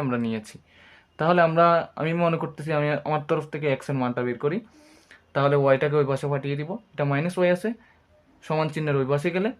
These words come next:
এটা প্লাস ওয়াই হয়ে যাবে। তাহলে যেটা সমানের পর আছে সেটাকে আগে লিখে ফেলি, তারপর মাইনাস ওয়াইটা প্লাস ওয়াই হয়ে যাক। এটাকে তিন নং সমীকরণ নাম দিয়ে দেওয়া হলো। এখন এই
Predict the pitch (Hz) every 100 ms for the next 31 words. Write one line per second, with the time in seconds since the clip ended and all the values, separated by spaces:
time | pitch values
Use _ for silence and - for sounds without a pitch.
0 | _ 139 147 135 123 131 127 123 123 120
1 | 127 - _ - 127 131 139 151 160 156
2 | 160 156 156 156 160 180 _ _ - 147
3 | 147 143 131 135 131 156 160 165 _ _
4 | _ _ _ _ _ 127 120 117 - -
5 | 131 127 127 131 151 233 - _ - 131
6 | - 131 117 113 - 123 - - _ _
7 | _ _ _ _ _ _ _ _ _ -
8 | _ _ _ 135 151 156 147 139 135 147
9 | 135 135 127 127 123 123 127 127 131 151
10 | 240 - _ _ _ _ _ - 175 175
11 | 147